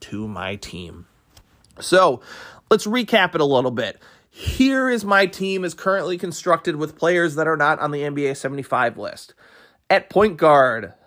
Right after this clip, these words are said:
I have Luka Doncic and Tony Parker and Penny Hardaway, who's coming off, you know, who's also there.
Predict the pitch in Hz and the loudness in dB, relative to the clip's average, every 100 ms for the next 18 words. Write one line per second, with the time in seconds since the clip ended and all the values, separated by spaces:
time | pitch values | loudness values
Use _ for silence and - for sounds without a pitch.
0 | _ _ _ - 156 160 156 143 120 120 | _ _ _ 0 2 4 4 4 2 -2
1 | 135 156 147 156 185 190 190 185 - - | -2 -2 -2 0 0 0 -2 -6 -8 -6
2 | 165 185 185 165 156 _ _ _ _ _ | 0 2 0 -2 -10 _ _ _ _ _
3 | _ - 135 135 127 - 190 185 180 180 | _ -8 -6 -6 -8 -2 2 2 2 0
4 | 170 - - 185 185 170 - 156 151 - | 2 0 0 2 2 0 -4 -6 -6 -4
5 | 143 143 147 143 135 - 127 120 127 - | 2 4 4 2 -2 -8 -8 -6 -8 -8
6 | - 131 120 120 120 120 117 - 120 113 | -12 -8 -6 -6 -8 -10 -12 -6 -4 -4
7 | 110 104 76 90 | -6 -6 -8 -10